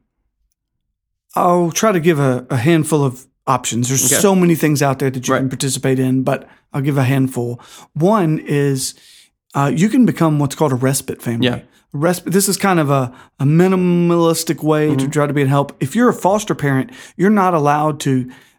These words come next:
Speaker 1: uh, just leave your kid with someone overnight or, uh, even sometimes the babysitters themselves.
Speaker 2: Right, you can't just call a babysitter
Speaker 1: They have to be
Speaker 2: and,
Speaker 1: qualified.
Speaker 2: yeah.
Speaker 1: They have to have gone through stuff. So you can, you can actually go through that same training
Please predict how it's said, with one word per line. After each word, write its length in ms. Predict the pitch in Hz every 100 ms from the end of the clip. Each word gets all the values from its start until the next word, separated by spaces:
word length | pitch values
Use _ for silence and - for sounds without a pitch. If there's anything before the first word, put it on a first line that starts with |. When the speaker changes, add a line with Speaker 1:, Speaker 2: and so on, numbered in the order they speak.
| _ -
Speaker 1:
uh, 260 | 127 117 - _ _ _ 151
just 320 | 165 - -
leave 400 | 285 165 190 160
your 160 | 156 139
kid 440 | 160 165 151 139
with 120 | 139
someone 360 | - 156 151 147
overnight 680 | 135 127 135 180 185 185 - -
or, 400 | 139 135 131 127 - - -
uh, 160 | 135 143
even 480 | 170 220 226 151 151
sometimes 380 | 196 180 165
the 80 | 135
babysitters 640 | 120 151 175 185 170 151 131
themselves. 380 | 131 127 170
Speaker 2:
Right, 120 | 135 -
you 60 |
can't 220 | 160 143
just 100 | 139
call 180 | - 139
a 40 | 135
babysitter 520 | 131 123 139 120 117
Speaker 1:
They 140 | 170
have 160 | 165 165
to 80 | 151
be 100 | 156
Speaker 2:
and, 80 | -
Speaker 1:
qualified. 680 | 170 170 170 127 175 170 151
Speaker 2:
yeah. 60 |
Speaker 1:
They 60 | 143
have 120 | 139
to 60 | 127
have 80 | 127
gone 240 | 160 170
through 120 | 185
stuff. 160 | 175 190
So 120 | 160
you 280 | 147 151 226
can, 400 | 233 254 170 - - - -
you 120 | 196
can 80 | 240
actually 220 | 196 170
go 200 | 143 175
through 140 | 180
that 180 | 165 151
same 280 | - 151 147
training 540 | - 180 170 127 131